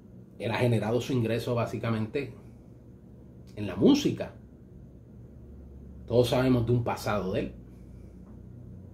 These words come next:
Creo que es de las personas más reales, ciertamente, que tiene nuestro género. Pero siempre que sale un video de Alef Fat, no sé por qué,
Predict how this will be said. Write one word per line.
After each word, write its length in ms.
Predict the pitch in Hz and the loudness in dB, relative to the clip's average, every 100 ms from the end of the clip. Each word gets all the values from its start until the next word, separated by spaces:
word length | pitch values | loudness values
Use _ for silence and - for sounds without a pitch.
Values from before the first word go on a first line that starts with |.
| - - - - - - - - - - | -16 -16 -16 -16 -16 -18 -18 -20 -20 -6
Creo 160 | 120 123 | 0 2
que 60 | |
es 60 | 120 | 4
de 60 | 120 | 4
las 120 | 117 | 2
personas 400 | 113 - 117 113 | -2 0 0 2
más 200 | 117 120 | 2 4
reales, 460 | 113 104 139 123 - - - - - - | 2 4 4 2 0 -10 -18 -20 -20 -14
ciertamente, 760 | - 117 - 113 110 107 127 - - - - - | -4 -2 0 0 0 -2 -6 -10 -20 -20 -20 -8
que 120 | - | -4
tiene 240 | 107 107 110 | 0 2 4
nuestro 320 | 120 117 98 | 2 0 2
género. 400 | 160 175 107 104 - - - - - - - - - - - - - - - - - - - - - - - - - | 6 6 4 -4 -12 -20 -20 -20 -20 -20 -20 -20 -20 -20 -20 -20 -20 -20 -20 -20 -20 -20 -20 -20 -20 -20 -20 -20 -2
Pero 240 | 131 120 | 2 2
siempre 480 | 117 - 143 180 190 | 2 0 2 4 2
que 100 | 180 | 2
sale 240 | 175 185 190 | 2 4 6
un 120 | 170 | 6
video 280 | 170 170 165 | 6 6 6
de 80 | |
Alef 220 | 165 156 - | 4 0 -2
Fat, 220 | 165 156 | -6 -4
no 200 | 110 113 | -2 -2
sé 180 | - 151 | 0 0
por 260 | 147 135 | 0 -2
qué, 300 | - 139 - | -2 -4 -6